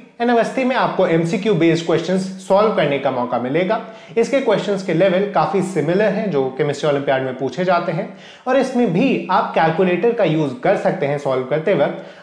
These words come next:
अगर आपको calculations का experience करना है तो। दूसरी book है आरसी मुखर्जी। यहाँ पर ज़्यादातर subjective problems हैं,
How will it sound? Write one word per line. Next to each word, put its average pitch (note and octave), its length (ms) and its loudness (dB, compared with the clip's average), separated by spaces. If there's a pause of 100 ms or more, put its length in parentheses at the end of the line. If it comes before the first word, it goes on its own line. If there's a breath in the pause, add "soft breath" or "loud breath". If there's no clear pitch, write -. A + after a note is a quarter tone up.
अगर B3+ 180 4
आपको G#3 300 2
calculations E3+ 680 0
का F#3+ 80 2
experience D3 500 -4
करना A#2 280 -6
है D#3+ 220 -8
तो। A#2 280 -8 (880 soft breath)
दूसरी A3 320 0
book G#3 200 2
है G3+ 100 2
आरसी D#3 320 2
मुखर्जी। E3+ 540 0 (280)
यहाँ A3+ 220 2
पर C4+ 180 2
ज़्यादातर E3+ 480 2
subjective D3+ 540 0
problems G3+ 540 2
हैं, A#3 240 -6